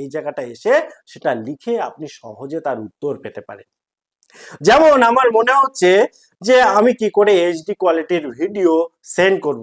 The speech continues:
just মানে উদাহরণ হিসেবে বলছি, how to send এইচডি কোয়ালিটির ভিডিও। এটা লিখে যখনই আমি সার্চ করছি, এখানে দেখুন কিভাবে করতে হবে, এখানে কিন্তু ডিটেলস দিয়ে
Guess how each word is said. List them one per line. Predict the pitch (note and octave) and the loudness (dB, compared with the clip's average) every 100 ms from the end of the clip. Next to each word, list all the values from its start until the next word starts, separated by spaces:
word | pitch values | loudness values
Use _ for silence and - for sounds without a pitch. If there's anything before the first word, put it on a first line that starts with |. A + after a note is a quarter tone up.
| C3 D4+ | -2 0
just | D#4 - C4 | 0 -2 -4
মানে | C4+ F#3+ E3 | -2 -2 0
উদাহরণ | F3 F3+ E3+ | -2 -2 -8
হিসেবে | C#3 A2+ G#2+ | -12 -14 -14
বলছি, | A2 - A2+ _ _ _ _ _ _ D5 D5 _ _ _ - - | -18 -18 -20 _ _ _ _ _ _ -20 -20 _ _ _ -18 0
how | G3+ B3 | 2 2
to | D4 - | 0 0
send | A3+ A3 A3 G3+ F3 | 2 2 0 -4 0
এইচডি | G3 G3 A3+ G#3 | 0 0 -8 -2
কোয়ালিটির | D#3+ D3 D3 E3 B2+ A#2+ | 0 0 -2 -6 -6 -8
ভিডিও। | A#2+ A#2 G#2 _ _ _ _ _ _ _ _ _ _ _ _ _ _ _ _ _ _ _ _ _ _ - | -8 -10 -14 _ _ _ _ _ _ _ _ _ _ _ _ _ _ _ _ _ _ _ _ _ _ 0
এটা | A3 D4+ C4+ | 4 6 4
লিখে | C4 C4+ A3 | 4 4 4
যখনই | A3+ A3+ C4 | 4 4 2
আমি | B3+ B3 | 2 0
সার্চ | - E3+ G3+ G3+ B3+ | 2 4 4 2 2
করছি, | A#3 A#3 G#3 F#3 | 2 4 2 2
এখানে | F#3+ F#3+ | 2 2
দেখুন | F#3 G3 F3+ - | 0 0 -2 -2
কিভাবে | A3 G#3+ G3 F#3 | 0 2 2 0
করতে | E3+ D#3+ D#3 | -2 0 2
হবে, | D3 D3 A3 A#3+ | 4 4 2 0
এখানে | - A#2+ A2+ | -4 -16 -14
কিন্তু | A#2 D#3 | -10 -10
ডিটেলস | A#2 G#2+ - A#2+ C#3+ G#2 | -10 -16 -14 -14 -14 -18
দিয়ে | G#2 | -20